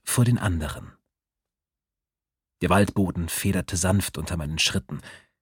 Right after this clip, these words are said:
Ich hatte keine Ahnung, wohin dieser Weg mich führen würde, aber ich spürte, dass jeder Schritt mich weiter von meinem alten Ich entfernte,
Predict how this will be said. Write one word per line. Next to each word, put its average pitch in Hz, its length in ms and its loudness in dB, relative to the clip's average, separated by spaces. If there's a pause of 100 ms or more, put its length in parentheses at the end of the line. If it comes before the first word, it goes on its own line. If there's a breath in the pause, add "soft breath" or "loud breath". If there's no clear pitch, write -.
(220)
Ich - 120 2
hatte 123 160 6
keine 135 340 4
Ahnung, 139 340 4
wohin 107 260 4
dieser 101 300 4
Weg 95 220 0
mich - 180 0
führen 101 420 6
würde, 92 300 4 (640 loud breath)
aber 95 180 2
ich 90 140 2
spürte, 107 540 2
dass 92 300 0
jeder 127 280 2
Schritt - 480 2
mich 90 200 0
weiter 92 400 0
von 95 220 2
meinem 92 380 4
alten 98 500 2
Ich - 340 -2
entfernte, - 720 0